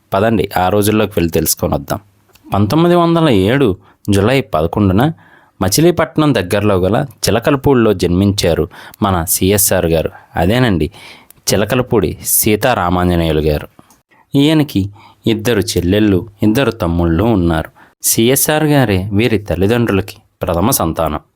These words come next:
సిఎస్ఆర్ గారి తండ్రి గారు రెవెన్యూ డిపార్ట్మెంట్లో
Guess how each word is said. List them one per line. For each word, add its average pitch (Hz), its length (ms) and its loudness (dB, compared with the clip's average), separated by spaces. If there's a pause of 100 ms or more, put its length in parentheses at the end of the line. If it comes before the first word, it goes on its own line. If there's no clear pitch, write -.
(300)
సిఎస్ఆర్ 143 560 0
గారి 156 240 0
తండ్రి 92 400 -2
గారు 107 240 0 (300)
రెవెన్యూ 123 360 4
డిపార్ట్మెంట్లో 104 760 -2